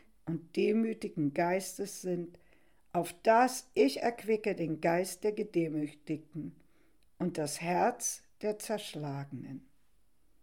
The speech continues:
Gibt es noch eine größere Steigerung des Wertes für ein zerbrochenes Herz? Gott erwählte sich selber als Wohnort.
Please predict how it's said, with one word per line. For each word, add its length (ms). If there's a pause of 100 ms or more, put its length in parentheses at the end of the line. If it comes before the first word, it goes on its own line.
(340)
Gibt 280
es 180
noch 300
eine 260
größere 640
Steigerung 840
des 280
Wertes 520
für 240
ein 140
zerbrochenes 840
Herz? 600 (640)
Gott 340
erwählte 580
sich 340
selber 640
als 380
Wohnort. 960